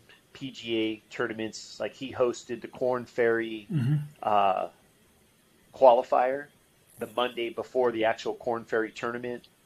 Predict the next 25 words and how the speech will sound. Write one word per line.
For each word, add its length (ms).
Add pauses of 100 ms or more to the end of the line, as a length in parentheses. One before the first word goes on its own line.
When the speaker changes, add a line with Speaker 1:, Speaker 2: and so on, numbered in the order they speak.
(220)
Speaker 1:
I 60
don't 100
know 60
if 120
you've 100
heard 180
of 80
the 60
Korn 340
Ferry. 340
It's 80
Speaker 2:
Oh, 120
Speaker 1:
for 80
Speaker 2:
okay, 120
Speaker 1:
lower 260
end 100
Speaker 2:
okay. 100
Speaker 1:
pros 400
that 120
actually 360
can 240
make 280
it 180 (560)
to 180
the 140